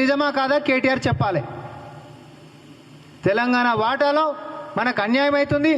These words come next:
నీటి వాటాలో నీ బావొచ్చేమో అన్యాయం అయిపోతుంది, కాంగ్రెస్ వాళ్ళు ఏం చేస్తున్నారు అంటాడు,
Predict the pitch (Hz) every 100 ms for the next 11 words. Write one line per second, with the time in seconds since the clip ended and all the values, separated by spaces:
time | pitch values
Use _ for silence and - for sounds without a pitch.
0 | - - - 185 285 294 285 285 294 311
1 | 311 254 254 285 294 285 277 320 247 285
2 | 294 285 285 285 320 330 262 285 285 285
3 | 269 254 240 - 208 156 135